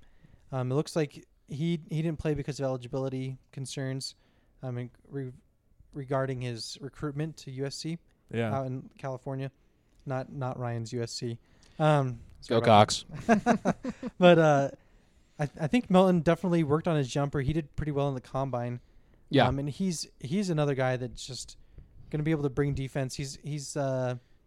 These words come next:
Speaker 1: the same kind of a point. He's a point guard in the same way that, um, uh, the guy from the Clippers that we really like,
Speaker 3: Patrick Beverley.
Speaker 1: Patrick Beverley.
Speaker 2: Oh,
Speaker 1: Thank
Speaker 2: okay,
Speaker 1: you.
Speaker 2: he's in that mold. Yeah, 'cause he's only six three.
Speaker 1: Yeah,
Speaker 2: He's a
Speaker 1: he,
Speaker 2: little
Speaker 1: he,
Speaker 2: small.
Speaker 1: he's just a fiery defender.
Speaker 2: Yeah.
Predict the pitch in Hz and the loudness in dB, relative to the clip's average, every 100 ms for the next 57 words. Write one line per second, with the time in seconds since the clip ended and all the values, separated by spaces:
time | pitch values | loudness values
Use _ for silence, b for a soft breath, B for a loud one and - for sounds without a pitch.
0 | - - - - - 151 - 185 180 185 | -20 -20 -20 -20 -18 -14 -2 0 2 2
1 | 147 127 180 165 170 156 180 175 170 151 | 0 -2 -4 0 0 0 0 2 0 0
2 | 135 143 139 131 127 123 120 117 113 113 | -2 -2 0 -2 -2 -4 -4 -4 -4 -8
3 | 117 - - - - - - - - - | -10 -14 -14 -16 -18 -20 -20 -20 -20 -12
4 | 123 131 131 120 - _ _ - 135 127 | -6 -2 -2 -4 -12 _ _ -14 -8 -8
5 | - 131 120 - 123 117 117 117 113 - | -6 -6 -6 -6 -6 -6 -6 -6 -8 -14
6 | _ _ - 113 101 90 98 117 127 131 | _ _ 0 0 2 2 2 4 2 0
7 | 123 131 120 120 139 151 123 127 120 131 | -2 -4 -4 0 2 2 2 -2 -2 -4
8 | 123 123 120 165 - 220 247 311 247 180 | -6 -4 -2 0 -2 -4 -2 -2 -2 -4
9 | - - 190 123 107 - _ _ - 156 | -4 2 2 2 -4 -14 _ _ -4 0
10 | 143 175 254 277 - 208 196 190 185 208 | 2 4 4 2 -2 0 2 2 2 2
11 | 226 185 - 156 156 147 127 - 135 131 | 2 0 2 2 4 2 -2 -4 -4 -2
12 | 123 123 - 113 110 | -4 -6 -8 -6 -6